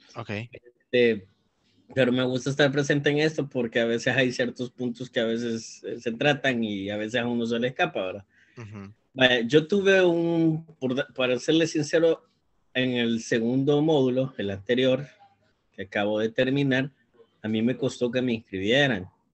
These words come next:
Speaker 1: Ujú.
Speaker 2: Entonces, eh, por eso mismo, burocracia,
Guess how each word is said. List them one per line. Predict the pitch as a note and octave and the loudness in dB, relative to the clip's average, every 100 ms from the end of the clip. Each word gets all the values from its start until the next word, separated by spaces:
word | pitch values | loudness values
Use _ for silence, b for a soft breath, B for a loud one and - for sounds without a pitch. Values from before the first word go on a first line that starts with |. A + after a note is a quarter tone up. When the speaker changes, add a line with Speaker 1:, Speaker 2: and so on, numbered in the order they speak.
| - | -20
Speaker 1:
Ujú. | A2+ F#2+ F#2+ F#2+ _ | -18 -18 -18 -20 _
Speaker 2:
Entonces, | G#2 - G2+ G2+ G2+ B2 A2 G2+ - - E2+ | -16 -12 -8 -8 -4 -2 -2 -4 -14 -14 -10
eh, | D#2+ - D#2+ F#2+ G2 _ _ - | -10 -10 -14 -14 -16 _ _ -10
por | F#2+ | -8
eso | F#2+ A#2 | -6 -4
mismo, | B2+ D3 C#3 | 0 2 2
burocracia, | A2 G#2+ G#2+ - C#3+ C3 - G2+ | 0 -4 -6 0 2 2 -2 -10